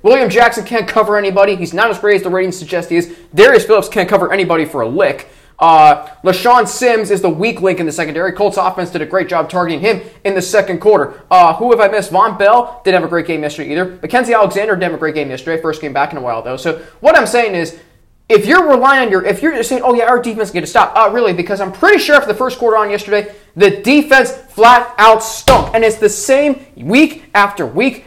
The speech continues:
after week. There is no consistency with this team. One week the defense plays great to win. The Bengals offense can't do anything against the Ravens.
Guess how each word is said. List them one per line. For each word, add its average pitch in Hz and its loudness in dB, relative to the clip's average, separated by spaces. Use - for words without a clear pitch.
after 214 4
week. 196 0
There 226 4
is - 0
no 330 4
consistency 240 2
with 196 0
this 185 -2
team. 190 -4
One 311 6
week 349 2
the 240 -2
defense 269 -2
plays 220 2
great 196 0
to 202 -4
win. 170 -4
The - -20
Bengals 202 2
offense 202 2
can't 190 -2
do 185 -4
anything 208 -2
against 170 -6
the 160 -6
Ravens. 147 -2